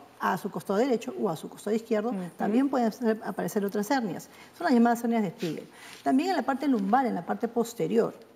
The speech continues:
Speaker 1: también la persona puede notar un dolor crónico, que uno al examen puede notar un abultamiento, como bien dijo el doctor, que con el esfuerzo aumenta. Estas hernias, estas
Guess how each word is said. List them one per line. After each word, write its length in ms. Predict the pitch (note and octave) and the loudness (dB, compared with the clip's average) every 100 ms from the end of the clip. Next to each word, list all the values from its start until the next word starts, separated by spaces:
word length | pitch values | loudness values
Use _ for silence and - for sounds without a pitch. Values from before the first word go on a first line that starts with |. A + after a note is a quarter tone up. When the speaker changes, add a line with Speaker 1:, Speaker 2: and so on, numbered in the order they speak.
| _ _ | _ _
Speaker 1:
también 400 | G3 F#3 G#3+ B3 | -2 2 4 4
la 80 | A#3 | 2
persona 260 | F3 F#3+ G#3 | -2 -6 -4
puede 220 | G#3 G#3 | -4 -4
notar 260 | F#3 E3+ G#3+ | -4 -4 0
un 120 | G#3+ | 0
dolor 400 | F3 F3+ G3+ G#3+ | 0 0 0 0
crónico, 540 | G3 G3+ G3+ G3 B3+ | 0 0 -2 -2 -4
que 160 | A#3 E3+ | -2 -2
uno 200 | F#3 G#3+ | 0 2
al 100 | G#3+ | 2
examen 380 | E3+ G#3+ G#3+ G#3 | 0 -2 -2 0
puede 220 | F#3+ A3 | 0 2
notar 340 | F#3 D#3+ G#3+ | 0 -2 -2
un 100 | G#3 | 0
abultamiento, 840 | F#3 F#3 F3+ F#3 F#3+ A3+ A3+ A#3 D4+ | 0 0 0 0 4 4 4 0 -4
como 140 | G3 E3 | -6 -4
bien 140 | F#3 | -2
dijo 200 | G3+ A3 | -2 0
el 80 | A#3+ | 0
doctor, 280 | A#3 A3+ A3 | 0 0 -2
que 140 | F#3 | -4
con 160 | G#3+ A#3+ | -2 2
el 80 | C4+ | 2
esfuerzo 500 | C4+ B3+ A#3 A#3 F#3+ | 2 4 4 2 -2
aumenta. 560 | F#3+ B3 F3+ - - - - - - - | 0 0 0 -6 -10 -14 -20 -20 -12 -2
Estas 440 | A#3+ A#3+ B3 - | -2 0 -2 2
hernias, 360 | A#3+ A#3 B3+ C#4 - - - - - G#3+ | 2 2 0 -4 -12 -20 -20 -20 -14 -4
estas 220 | G3+ | -2